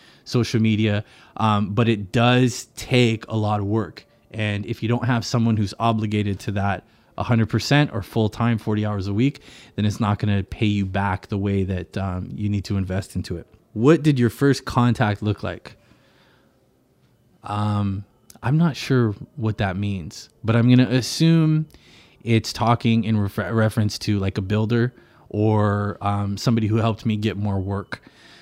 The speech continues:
So my first contact was my uncle. He was a builder in Monterey, California, built in Carmel Highlands and Pebble Beach. Um,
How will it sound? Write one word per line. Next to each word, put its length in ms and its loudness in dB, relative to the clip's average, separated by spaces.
So 600 2
my 320 4
first 800 4
contact 640 0
was 300 -2
my 180 -2
uncle. 460 -2
He 220 0
was 540 2
a 340 -2
builder 640 4
in 320 -2
Monterey, 280 0
California, 400 0
built 420 -2
in 160 -2
Carmel 340 -4
Highlands 560 0
and 100 -6
Pebble 280 -8
Beach. 420 0
Um, 480 -2